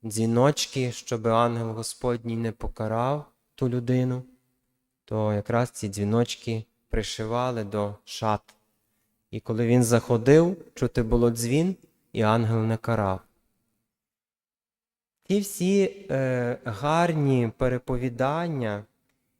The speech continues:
які нам передання передало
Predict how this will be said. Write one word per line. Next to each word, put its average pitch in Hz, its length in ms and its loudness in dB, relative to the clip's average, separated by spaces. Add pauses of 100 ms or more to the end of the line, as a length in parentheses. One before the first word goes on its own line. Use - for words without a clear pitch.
які 120 420 -2
нам 135 440 0 (1400)
передання 123 540 0
передало 120 760 -4